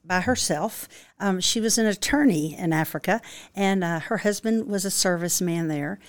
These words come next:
And, uh, it's been several years ago, and, uh, she came in, and in Africa,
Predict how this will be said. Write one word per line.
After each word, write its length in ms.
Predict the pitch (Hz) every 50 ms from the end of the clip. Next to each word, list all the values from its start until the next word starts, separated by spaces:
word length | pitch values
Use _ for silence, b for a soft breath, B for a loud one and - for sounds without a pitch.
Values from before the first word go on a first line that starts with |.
| B B B B B B -
And, 340 | 196 190 185 185 185 175 -
uh, 280 | - 196 180 170 160 -
it's 160 | 208 - -
been 100 | 214 196
several 320 | - - 202 196 208 208
years 240 | 202 180 180 170 160
ago, 400 | 170 156 170 160 160 170 180 - -
and, 320 | - 180 170 175 175 165 -
uh, 240 | - 175 165 160
she 200 | 170 - - -
came 320 | 208 - - 202 196 196 190
in, 200 | 185 190 190 -
and 200 | - 175 165 B B B B B B B
in 140 | - 196 208
Africa, 460 | 247 294 - - - - 190 214 214